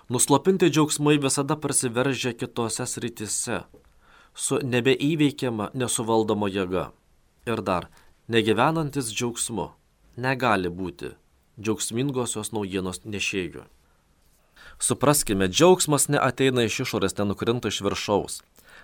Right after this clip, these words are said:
Nėra neprašytas svečias, kuris nepasibeldęs ateina į mūsų gyvenimą. Įsitaiso jame ir pasilieka amžinai. Priešingai, jis yra mūsų siekių, rūpesčių vaisius, tam tikrų pastangų, kartais net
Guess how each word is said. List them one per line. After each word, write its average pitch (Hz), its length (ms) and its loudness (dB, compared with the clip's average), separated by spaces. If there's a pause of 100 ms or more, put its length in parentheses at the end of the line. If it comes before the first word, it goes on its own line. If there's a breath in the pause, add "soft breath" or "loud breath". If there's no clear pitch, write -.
Nėra 107 300 4
neprašytas 104 720 0
svečias, 110 500 -2
kuris 101 320 0
nepasibeldęs 98 1040 0
ateina 113 500 -2
į 104 160 -4
mūsų 95 300 -6
gyvenimą. 87 500 0 (640 loud breath)
Įsitaiso 117 720 0
jame 110 400 0 (320 soft breath)
ir 107 180 -2
pasilieka 95 640 0
amžinai. 90 480 -4 (560)
Priešingai, 92 600 -2 (580 loud breath)
jis 170 320 6
yra 160 160 8
mūsų 156 240 2
siekių, 143 560 2
rūpesčių 117 480 0
vaisius, 107 640 0 (640)
tam 101 240 2
tikrų 95 320 -6
pastangų, 98 560 2
kartais 90 380 -2
net 92 100 -2